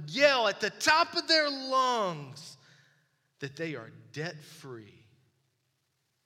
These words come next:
And it's beautiful. It's beautiful.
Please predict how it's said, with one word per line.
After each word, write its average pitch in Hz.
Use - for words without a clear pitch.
And 190
it's 185
beautiful. 156
It's 185
beautiful. 220